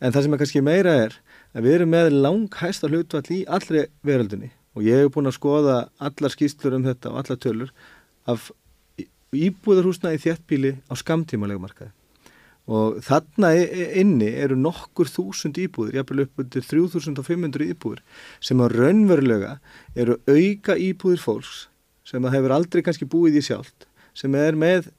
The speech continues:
eh, sko, n-, meira og minna allt árið inn á skammtímaleigumarkaði.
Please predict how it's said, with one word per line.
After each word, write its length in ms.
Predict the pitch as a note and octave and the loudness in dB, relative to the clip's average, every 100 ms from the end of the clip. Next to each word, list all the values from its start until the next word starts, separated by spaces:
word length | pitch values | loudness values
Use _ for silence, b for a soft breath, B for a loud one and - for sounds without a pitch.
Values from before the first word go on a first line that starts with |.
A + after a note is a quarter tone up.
| _ | _
eh, 180 | C3+ C3 | -12 -10
sko, 280 | C3+ - C#3+ C3 | -6 -2 -2 -2
n-, 200 | D3 A#2 | -6 -4
meira 240 | D3 F#3+ | 0 0
og 40 | |
minna 120 | F3+ E3+ | -2 -6
allt 160 | - | -6
árið 300 | D#3 F#3+ E3 | -4 -2 -2
inn 100 | F#3 | -4
á 60 | D#3 | -6
skammtímaleigumarkaði. 840 | F3+ G3 C3+ A2+ G#2 A2 - - | -6 -4 -4 -4 -6 -12 -16 -20